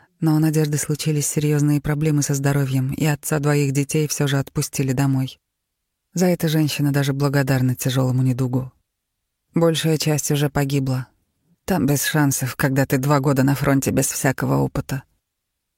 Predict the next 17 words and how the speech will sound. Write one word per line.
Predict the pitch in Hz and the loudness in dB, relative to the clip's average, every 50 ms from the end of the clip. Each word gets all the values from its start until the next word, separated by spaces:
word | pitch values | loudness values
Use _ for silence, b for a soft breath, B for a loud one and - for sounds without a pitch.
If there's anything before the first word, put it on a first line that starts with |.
| _ _ _ _ _ _ _ _ | _ _ _ _ _ _ _ _
Довольная | - 180 196 196 220 233 220 208 202 185 | 0 2 2 4 4 4 4 4 2 2
купанием | - - 175 - 185 180 175 170 170 165 160 | 0 -2 -2 0 0 2 2 2 2 2 2
в | 156 156 | 2 2
море | 165 170 165 160 156 | 2 2 2 2 0
девчушка | 147 160 - - - 170 170 - - 170 | 0 -2 -4 -2 -2 -2 -2 -2 0 0
и | 156 | 0
отец | 151 151 151 - 170 170 - - | 0 0 0 0 -2 -2 -2 -2
возвращаются | 151 151 143 147 156 151 147 - - 160 147 139 135 - - | -2 -2 0 0 0 0 -2 -2 -2 -2 -2 -2 -4 -4 -6
с | 143 - | -6 -4
моря, | - 165 165 165 165 151 b b b b b b b b b b | -2 0 0 0 -2 -4 b b b b b b b b b b
и | - 175 | -6 -4
семья | - - 160 151 151 151 | -2 0 0 0 0 0
собирается | - - 151 143 143 143 143 147 139 - - 147 | -2 -2 -2 0 0 0 0 0 -2 -2 -2 0
найти | 139 139 139 - 139 | 0 0 0 -2 -6
кафе, | - - 147 139 - - 135 | -6 -4 -6 -6 -4 -4 -6
чтобы | - - - 131 131 127 | -4 -6 -6 -8 -8 -8
пообедать. | - - 139 135 131 131 131 127 131 135 - - - | -6 -4 -4 -2 -2 -2 -2 -4 -4 -6 -10 -12 -14